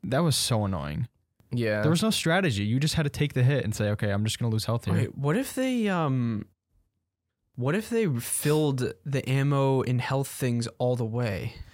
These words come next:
Speaker 2: I thought that would be nice.
Speaker 1: They
Speaker 2: I also
Speaker 1: don't
Speaker 2: thought it
Speaker 1: fill
Speaker 2: would be nice if it grew, like, over time.
Speaker 1: Oh, yeah.
Speaker 3: Well, no, the thing is, if they filled it all the way, then you wouldn't have any issues of health or ammo, 'cause
Speaker 1: Yeah.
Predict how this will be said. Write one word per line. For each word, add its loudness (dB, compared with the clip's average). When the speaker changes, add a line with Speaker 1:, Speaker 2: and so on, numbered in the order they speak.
Speaker 2:
I 0
thought -2
that 2
would 4
be 0
nice. -2
Speaker 1:
They 4
Speaker 2:
I 8
also 6
Speaker 1:
don't 0
Speaker 2:
thought 2
it 4
Speaker 1:
fill 4
Speaker 2:
would 2
be 0
nice 2
if -2
it -2
grew, 0
like, -2
over 0
time. 2
Speaker 1:
Oh, 2
yeah. 0
Speaker 3:
Well, 4
no, 2
the -2
thing 0
is, 0
if -4
they 0
filled 0
it 0
all 2
the 0
way, 0
then 2
you 2
wouldn't 0
have 0
any 0
issues 0
of -4
health -2
or -2
ammo, -2
'cause 0
Speaker 1:
Yeah. 0